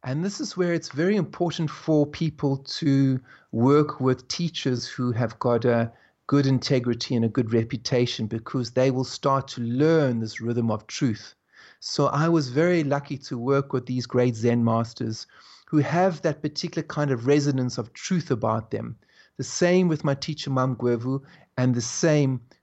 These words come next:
with Ram Dass and Krishna Das. When, when Krishna sings, Krishna Das,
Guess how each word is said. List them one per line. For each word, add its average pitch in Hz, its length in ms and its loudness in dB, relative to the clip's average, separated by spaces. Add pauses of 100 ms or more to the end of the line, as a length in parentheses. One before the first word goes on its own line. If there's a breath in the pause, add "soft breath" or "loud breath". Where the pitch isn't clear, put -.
(100)
with 120 140 -6
Ram 120 320 2
Dass 104 400 -4 (880)
and 117 200 -2
Krishna 131 380 -2
Das. - 500 -8 (760 soft breath)
When, 139 240 0
when 139 160 2
Krishna 233 420 2
sings, 254 640 0
Krishna 202 300 -4
Das, 214 460 -4